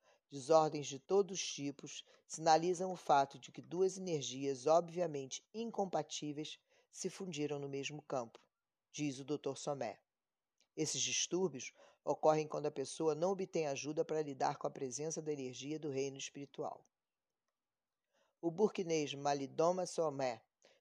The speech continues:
se tornou o principal porta-voz do povo Dagara. Nos três livros que ele publicou, ele se baseou predominantemente em su-,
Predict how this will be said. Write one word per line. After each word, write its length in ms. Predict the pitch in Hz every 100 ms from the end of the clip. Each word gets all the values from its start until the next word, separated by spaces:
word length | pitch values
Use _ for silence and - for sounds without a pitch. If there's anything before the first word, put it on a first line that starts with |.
| -
se 120 | -
tornou 320 | 160 151 165
o 40 |
principal 500 | - 151 - - 170
porta-voz 760 | 170 165 151 147 135 139 143 143
do 80 | 139
povo 320 | - 151 139
Dagara. 600 | 147 139 135 131 123 127 _ _ _ _ _ _ - - _ -
Nos 120 | 139
três 240 | - 196 208
livros 340 | 170 185 151
que 100 | -
ele 80 | 156
publicou, 640 | 143 139 131 - 156 156
ele 100 | 139
se 140 | 131 139
baseou 420 | 143 135 143 143
predominantemente 1200 | 143 131 151 180 202 139 135 127 131 156 156 - _ _ _ -
em 120 | 151
su-, 300 | 147 160 151